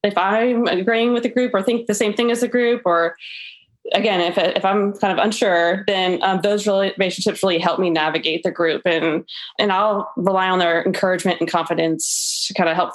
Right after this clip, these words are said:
fuel me to action at times. But on the other hand, uh, when I'm feeling more secure, more resourced, um, I lead th-, need that less. And I think those people can also sometimes feel like I've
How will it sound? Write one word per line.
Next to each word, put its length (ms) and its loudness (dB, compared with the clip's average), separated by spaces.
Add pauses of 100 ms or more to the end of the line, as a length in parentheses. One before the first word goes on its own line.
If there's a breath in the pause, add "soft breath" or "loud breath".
fuel 240 0
me 380 0 (280)
to 100 2
action 580 -2
at 200 -2
times. 480 -2 (360 loud breath)
But 120 2
on 160 2
the 60 0
other 180 2
hand, 400 0 (180)
uh, 460 2
when 200 0
I'm 140 0
feeling 260 0
more 140 2
secure, 460 0
more 180 0
resourced, 800 -2
um, 320 0
I 120 0
lead 280 -2
th-, 180 -6
need 280 0
that 240 0
less. 640 -2 (340 loud breath)
And 480 2
I 120 -2
think 180 -2
those 140 -2
people 180 -2
can 160 -2
also 400 -2
sometimes 400 -4
feel 240 0
like 180 -2
I've 240 -4